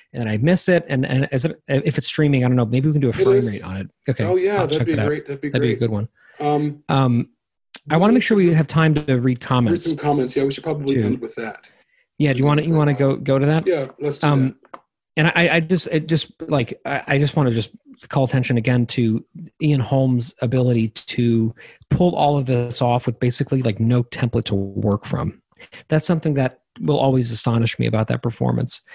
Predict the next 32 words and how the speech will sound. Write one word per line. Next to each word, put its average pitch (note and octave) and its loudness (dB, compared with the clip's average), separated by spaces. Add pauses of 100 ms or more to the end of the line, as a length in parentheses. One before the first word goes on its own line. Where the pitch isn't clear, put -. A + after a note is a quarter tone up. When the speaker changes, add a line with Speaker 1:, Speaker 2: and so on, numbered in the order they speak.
(300)
Speaker 1:
is C3 0
that, A#2+ 0 (680)
like, C3+ 0
he E3+ 0
was D#3+ 4
doing G3+ 2
all D3+ 2
these C#3 0
groundbreaking B2+ -2
things, A#2 0 (100)
right? C#3+ 2
And, C#3+ 0
and, A#2+ 0
and C3 0
he B2+ 0
was A#2+ 0
doing C#3 0
all C3 2
of A#2+ -2
these A#2+ -2
things A#2+ -2
with A#2 -4
this A2+ -4
role A#2+ 2
that A2 -2
seem D3 0 (100)
so A#2+ 0
kind A#2+ -2
of, A2 -6
like, G#2 -2 (540)
uh, G#2+ -4 (120)
perfect D#3 -2